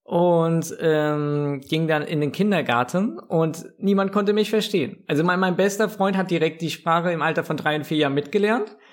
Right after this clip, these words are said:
Der durfte dann für die Erzieher und Erzieherinnen dolmetschen.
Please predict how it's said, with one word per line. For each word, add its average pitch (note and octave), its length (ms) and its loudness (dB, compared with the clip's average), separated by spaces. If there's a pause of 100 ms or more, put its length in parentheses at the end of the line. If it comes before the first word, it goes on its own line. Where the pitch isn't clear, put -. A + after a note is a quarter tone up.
(140)
Der E3 100 2
durfte D#3+ 320 0
dann D3+ 220 0
für D#3+ 100 -8
die D#3 140 -2
Erzieher E3+ 500 0
und D#3 80 -4
Erzieherinnen C#3+ 540 0
dolmetschen. G#3 720 0